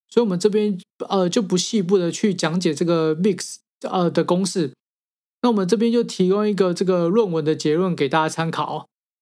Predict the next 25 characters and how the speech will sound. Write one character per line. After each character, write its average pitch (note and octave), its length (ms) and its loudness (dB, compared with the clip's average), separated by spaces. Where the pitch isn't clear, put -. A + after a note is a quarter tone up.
这 - 120 -2
个 A3 260 2
vix G#3+ 380 -2
的 F3+ 140 2
指 D3 240 -4
数 A3 200 0
呢， F3 220 0
和 F#3 240 0
美 F#3+ 220 0
国 D#3+ 220 0
S G#3 280 0
and F#3+ 160 -2
P G3+ 100 2
五 G3+ 120 2
百 D#3+ 280 0
下 G3 460 -2
个 E3+ 180 0
月 G3 160 2
获 F#3 280 0
利 F#3+ 120 0
的 E3 120 0
标 F3+ 240 0
准 D3 200 -2
差 D#3+ 200 0
呢， D3 260 -4